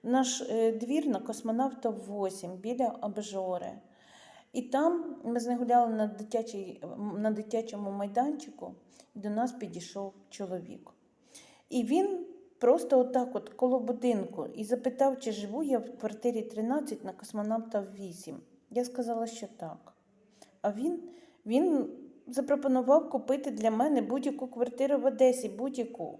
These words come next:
у межах ста тисяч доларів, але щоб я віддала свою». «Вашу квартиру?» перепитала я. «А яка у вас квартира?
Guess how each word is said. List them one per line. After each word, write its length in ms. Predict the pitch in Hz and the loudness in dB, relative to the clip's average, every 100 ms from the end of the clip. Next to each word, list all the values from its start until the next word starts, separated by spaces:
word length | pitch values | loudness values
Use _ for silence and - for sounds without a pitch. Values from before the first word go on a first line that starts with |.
| - | -6
у 80 | 220 | 0
межах 400 | 240 294 240 214 | 2 4 2 -2
ста 200 | - 220 | -6 -6
тисяч 440 | - 233 233 220 | -4 -6 -6 -6
доларів, 480 | 196 254 262 196 - | 2 4 4 0 0
але 280 | - 202 233 | 0 2 0
щоб 280 | 233 220 226 | 0 -6 -2
я 220 | 233 254 | 0 2
віддала 500 | 190 170 196 196 196 | 0 -2 0 0 -2
свою». 540 | - - 190 - 165 170 - _ _ _ - | -6 -10 -10 -8 -12 -12 -20 _ _ _ -6
«Вашу 340 | 226 233 254 | -4 -2 -4
квартиру?» 720 | 247 262 254 277 349 440 370 285 | 2 2 2 0 0 0 -2 -2
перепитала 720 | - 269 269 240 247 233 220 | -2 -2 -2 2 4 4 2
я. 300 | 202 196 - - - _ - _ | -2 -4 -4 -16 -20 _ -20 _
«А 100 | 247 | 6
яка 400 | 269 294 359 381 | 6 2 4 6
у 100 | 277 | 8
вас 240 | 226 269 | 6 4
квартира? 720 | 262 240 247 - 262 208 165 | 4 2 2 0 0 2 -2